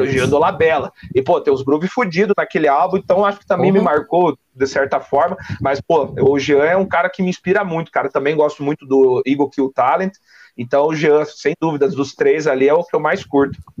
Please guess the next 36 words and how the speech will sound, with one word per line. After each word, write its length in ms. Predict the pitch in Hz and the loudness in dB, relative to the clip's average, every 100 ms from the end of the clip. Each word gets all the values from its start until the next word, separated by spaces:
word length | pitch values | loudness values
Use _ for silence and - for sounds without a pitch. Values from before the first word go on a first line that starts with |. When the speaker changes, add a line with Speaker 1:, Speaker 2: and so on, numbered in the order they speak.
| - - _ - - - - - - - - - _ _ _ _ _ _ | -12 -14 _ -12 -12 -8 -8 -8 -12 -18 -20 -20 _ _ _ _ _ _
Speaker 2:
Porra, 340 | 113 123 160 | -4 -4 -2
Speaker 1:
O 80 | 165 | -2
jeito 260 | 170 180 127 | 0 0 0
Speaker 2:
do 40 | 226 | 2
Speaker 1:
de 40 | |
tocar, 240 | 196 202 | 2 4
Speaker 2:
caralho. 240 | 180 160 135 | 6 6 4
Speaker 1:
né? 160 | 110 - 139 123 _ - - | 0 -2 -4 -6 _ -16 -4
O, 60 | 131 | 0
o 20 | |
jeito 280 | 131 139 170 | 2 0 0
de 80 | 180 | -2
tocar, 440 | 208 208 196 175 | -2 -2 0 0
né? 80 | 139 | 0
Speaker 2:
Aham. 80 | 139 | -4
Speaker 1:
No 60 | 175 | -2
caso, 340 | 135 127 131 | -2 -2 -4
falando 400 | - 131 139 147 | -2 0 0 0
tecnicamente, 800 | 147 135 147 143 131 127 147 180 | -2 -2 -4 -4 -4 -4 -2 0
é, 80 | 170 175 _ _ - - | 0 -2 _ _ -12 -2
hoje 260 | 135 147 165 | 2 2 2
é 60 | |
o, 160 | 175 185 180 | 2 0 -4
eu 100 | 160 | -4
sou 160 | - | -4
mais 240 | 156 160 175 | -2 -2 0
o 140 | 180 160 | -2 -2
do 100 | 165 | -6
Giazão. 560 | 151 175 175 135 131 127 _ _ _ _ _ _ _ _ _ _ _ _ | 0 0 2 0 -2 -6 _ _ _ _ _ _ _ _ _ _ _ _
Speaker 2:
É 180 | 113 107 | -8 -6
isso 280 | 113 123 - | -4 -6 -8
mesmo, 320 | 156 147 127 | -8 -6 -8
cara. 160 | 95 - _ | -12 -20 _
Concordo 580 | - 113 127 - 123 135 | -8 -8 -6 -4 -4 -4
plenamente. 760 | - 131 156 139 123 143 143 143 | -6 -4 -2 -2 -2 -4 -6 -8
Lucas, 600 | 147 170 151 113 - | -6 0 0 0 -6